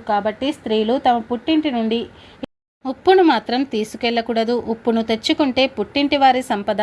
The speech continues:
తగ్గిపోతుంది. అలాగే చాలామంది పచ్చళ్ళను తెచ్చుకుంటారు, కానీ పచ్చళ్ళని మాత్రం పొరపాటున కూడా తెచ్చుకోకూడదు. ఎందుకంటే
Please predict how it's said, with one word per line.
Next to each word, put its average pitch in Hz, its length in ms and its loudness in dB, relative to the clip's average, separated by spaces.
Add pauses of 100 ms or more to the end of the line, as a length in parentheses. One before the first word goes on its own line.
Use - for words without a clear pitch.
తగ్గిపోతుంది. 220 880 -2
అలాగే 214 500 -2
చాలామంది 262 680 2 (420)
పచ్చళ్ళను 285 580 2
తెచ్చుకుంటారు, 226 760 -2 (100)
కానీ 226 340 0
పచ్చళ్ళని 302 600 0
మాత్రం 226 360 -2
పొరపాటున 214 640 -2
కూడా 214 320 -2
తెచ్చుకోకూడదు. 220 840 -2 (460)
ఎందుకంటే 226 560 0